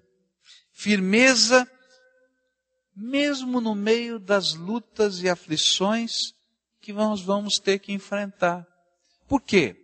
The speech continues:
Porque nós temos certeza da vitória, queridos. A vitória é do Senhor Jesus. O apóstolo Paulo tinha uma convicção tão grande,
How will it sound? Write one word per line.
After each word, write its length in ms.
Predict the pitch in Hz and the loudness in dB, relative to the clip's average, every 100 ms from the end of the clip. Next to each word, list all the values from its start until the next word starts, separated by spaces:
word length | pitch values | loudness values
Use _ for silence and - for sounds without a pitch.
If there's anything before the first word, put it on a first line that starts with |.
| _ _ _ _ _ | _ _ _ _ _
Porque 260 | 202 - 226 | -12 -6 -2
nós 260 | 226 - | 0 0
temos 380 | - 220 208 - | -2 -4 0 2
certeza 680 | 190 190 - 185 180 165 160 | 2 -2 -2 0 0 -2 -2
da 100 | 156 | -2
vitória, 720 | 139 120 - 123 131 120 98 | -2 -8 -4 -2 -2 -4 -8
queridos. 800 | - 95 92 - - - - _ _ _ _ _ _ _ _ _ _ | -12 -16 -16 -20 -20 -20 -20 _ _ _ _ _ _ _ _ _ _
A 140 | 190 | -6
vitória 920 | 185 180 - - 185 220 220 220 220 - _ _ _ _ _ _ _ | -4 -8 -12 0 2 2 0 -4 -8 -16 _ _ _ _ _ _ _
é 140 | - 214 | -6 -6
do 140 | 214 | 0
Senhor 480 | 220 - 202 185 180 | 0 0 0 0 0
Jesus. 920 | 165 143 123 123 135 131 - - - _ _ _ _ _ | -2 -6 -6 -8 -10 -12 -16 -18 -20 _ _ _ _ _
O 80 | 180 | -2
apóstolo 460 | - 311 - 226 | 6 4 4 0
Paulo 260 | - 226 214 | 2 0 0
tinha 180 | - 214 | -8 -8
uma 140 | 202 | -8
convicção 580 | - 196 190 - 202 190 | -6 -6 -2 0 0 -2
tão 220 | - 269 | -8 -10
grande, 640 | 208 135 127 123 123 127 | -6 -4 -2 -4 -8 -16